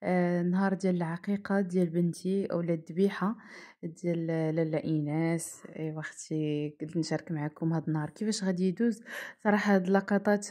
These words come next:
ماشي انا اللي صورتهم لكم، لحقاش هاد النهار ما، ما كنتش قادره كاع باش ن-،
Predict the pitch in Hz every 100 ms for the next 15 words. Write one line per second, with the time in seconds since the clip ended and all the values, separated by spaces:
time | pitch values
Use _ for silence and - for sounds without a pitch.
0 | - 196 190 202 196 185 190 190 180 180
1 | 175 170 175 190 190 180 - 180 175 170
2 | 160 160 165 160 160 165 165 170 180 -
3 | 185 165 165 208 185 190 - 170 170